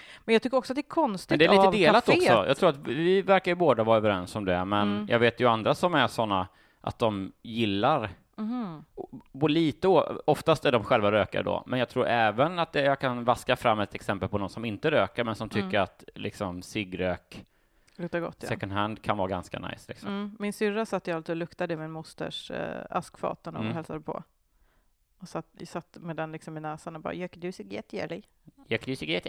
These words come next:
Speaker 2: eller?"
Speaker 1: Mm.
Speaker 2: Ja, precis. Eh,
Speaker 1: Det
Speaker 2: ja,
Speaker 1: var
Speaker 2: då har vi
Speaker 1: skitnice.
Speaker 2: hennes exempel.
Speaker 1: Men, ehm,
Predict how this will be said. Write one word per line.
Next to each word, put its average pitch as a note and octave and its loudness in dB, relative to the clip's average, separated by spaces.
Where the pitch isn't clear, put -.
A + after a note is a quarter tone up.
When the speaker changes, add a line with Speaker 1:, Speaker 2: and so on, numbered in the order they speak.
Speaker 2:
eller?" A#2 0
Speaker 1:
Mm. E3+ -4
Speaker 2:
Ja, D3 4
precis. C#3+ -2
Eh, - -20
Speaker 1:
Det A2 2
Speaker 2:
ja, C#3 4
Speaker 1:
var F3 0
Speaker 2:
då D#3 2
har D3+ 8
vi C#3 2
Speaker 1:
skitnice. C#3 0
Speaker 2:
hennes A2+ -4
exempel. G2+ -6
Speaker 1:
Men, G3+ 0
ehm, G3+ -2